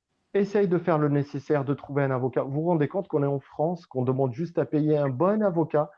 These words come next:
un vrai avocat qui est anti-corruption, et on le trouve pas. Moi, je, je profite de cette émission, de, s'il y a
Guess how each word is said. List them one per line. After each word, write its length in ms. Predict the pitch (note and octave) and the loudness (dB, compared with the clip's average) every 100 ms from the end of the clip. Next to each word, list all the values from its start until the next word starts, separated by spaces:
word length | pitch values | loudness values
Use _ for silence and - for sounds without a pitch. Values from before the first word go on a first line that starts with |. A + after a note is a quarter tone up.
| _ | _
un 140 | C#3 C#3 | -2 0
vrai 180 | C3+ | 0
avocat 480 | G3 F3+ D3+ C#3+ D#3+ | 0 2 0 0 0
qui 280 | F3 - C3+ | -2 -4 -2
est 120 | C3+ - | -2 0
anti-corruption, 1080 | G3 G#3 G#3 G#3 G3 E3+ D3+ D#3 - D3+ - _ _ _ _ _ _ _ _ _ | 0 0 -4 -8 -4 -2 -2 -6 -8 -8 -8 _ _ _ _ _ _ _ _ _
et 60 | D#3+ | 0
on 100 | D#3+ | 0
le 60 | |
trouve 260 | - D3 - | -2 -8 -4
pas. 340 | F#3+ A3+ - _ _ _ _ _ _ _ - _ _ _ _ _ _ _ _ _ _ _ _ _ | -4 -4 -10 _ _ _ _ _ _ _ -20 _ _ _ _ _ _ _ _ _ _ _ _ _
Moi, 180 | - F3 | 0 0
je, 560 | D#3 C#3+ C3+ C3 B2+ B2 | 0 -2 -4 -4 -4 -6
je 180 | A2 A#2+ | -6 -6
profite 380 | A#2+ F#3+ G3 | -4 -4 -2
de 100 | E3 | 0
cette 220 | C#3+ C#3 D3 | -2 -2 -2
émission, 440 | C#3 C3 - F3 | -2 -2 -2 -2
de, 380 | B2 B2 A#2+ A#2+ | -2 -6 -6 -6
s'il 220 | A#2 - | -12 -8
y 60 | C#3 | -2
a 280 | C3+ C3 | 0 -2